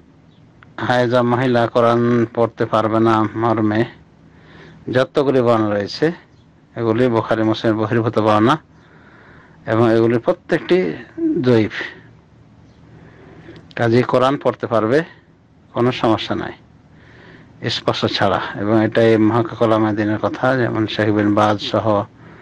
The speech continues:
এ, অতীতের উলামায়ে কেরাম অনেকেই সাপোর্ট করেছেন। আর, আহ,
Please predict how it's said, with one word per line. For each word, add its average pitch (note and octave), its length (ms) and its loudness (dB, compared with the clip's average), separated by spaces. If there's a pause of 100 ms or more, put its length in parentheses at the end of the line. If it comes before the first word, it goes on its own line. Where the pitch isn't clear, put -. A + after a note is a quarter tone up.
(840)
এ, A2 320 2
অতীতের A#2 500 2
উলামায়ে A2+ 460 2
কেরাম G#2+ 480 0 (720)
অনেকেই A2+ 380 2
সাপোর্ট G#2+ 320 -4
করেছেন। A2+ 460 -2 (2250)
আর, G#2+ 420 2
আহ, G#2+ 280 4